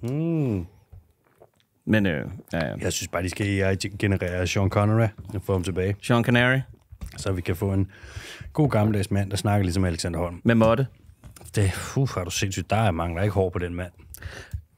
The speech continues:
Speaker 2: Har, det er noget med, at du har taget et lyttercitat med den her uge. Har du ikke det? Eller et, øh, <laughs> pressemeddelelse, ugen citat.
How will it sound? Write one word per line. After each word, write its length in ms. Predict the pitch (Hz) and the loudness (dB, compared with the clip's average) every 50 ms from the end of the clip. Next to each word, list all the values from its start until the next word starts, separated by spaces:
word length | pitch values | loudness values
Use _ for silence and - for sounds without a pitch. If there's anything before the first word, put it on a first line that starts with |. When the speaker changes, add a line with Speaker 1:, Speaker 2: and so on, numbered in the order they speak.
| _ _ - | _ _ 0
Speaker 2:
Har, 160 | - 117 110 117 - _ _ | 2 2 2 0 -4 _ _
det 60 | - | 4
er 40 | 131 | 6
noget 160 | 117 120 139 | 6 6 6
med, 100 | 165 165 | 6 6
at 100 | 147 147 | 4 4
du 80 | - 147 | 4 4
har 60 | 151 | 4
taget 240 | 147 - - 135 123 | 4 6 6 6 6
et 60 | 117 | 6
lyttercitat 560 | 104 117 147 170 175 156 156 - 151 131 117 | 4 4 4 4 4 4 4 4 4 4 4
med 100 | 131 139 | 4 4
den 120 | 139 147 151 | 6 6 8
her 140 | 151 143 135 | 8 8 8
uge. 140 | 147 165 143 - - - - - - - - - - - - | 6 4 2 0 -6 -18 -20 -20 -20 -20 -18 -18 -18 -2 2
Har 120 | - 151 156 | 4 6 6
du 80 | 170 | 6
ikke 120 | 170 175 196 | 6 6 6
det? 80 | 185 - - - | 4 2 0 0
Eller 160 | - 131 123 123 | 4 6 6 6
et, 240 | 123 120 120 123 | 6 4 4 6
øh, 1080 | - 135 135 - - - 123 - _ - - - - - 226 190 - - - - 151 120 | 4 4 6 4 4 2 0 -2 _ -20 -20 -14 -6 -4 -2 -2 -2 0 0 0 0 2
<laughs> 40 | |
pressemeddelelse, 760 | - 135 143 165 180 175 - - 143 143 - 135 143 139 - - | 4 4 4 6 6 4 6 6 6 4 4 4 2 2 4 6
ugen 160 | 196 226 240 | 6 6 6
citat. 420 | - 165 135 139 107 95 101 - | 4 4 4 4 2 2 0 -2